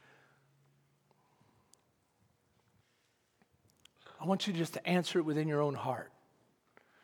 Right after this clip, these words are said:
Do you usually get up and say, Lord, I know you have brought me into partnership with you. You've made me an ambassador. Now, Lord,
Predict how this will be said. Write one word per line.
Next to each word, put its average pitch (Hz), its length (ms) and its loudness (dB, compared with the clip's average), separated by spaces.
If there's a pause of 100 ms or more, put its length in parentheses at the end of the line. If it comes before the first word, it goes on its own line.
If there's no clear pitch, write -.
(400)
Do 185 80 -2
you 185 140 4
usually 196 460 4
get 165 260 4
up 160 220 2
and 147 120 -6
say, 156 240 2
Lord, 147 460 6 (260)
I 156 140 0
know 151 400 4
you 147 520 -4 (340)
have 131 240 -4
brought 156 340 2
me 160 160 -2
into 147 200 -2
partnership - 720 2
with - 180 -12
you. 131 120 -6 (880)
You've 156 180 -2
made 170 280 6
me 170 120 4
an 151 60 4
ambassador. 139 800 2
Now, 135 220 4
Lord, 156 420 8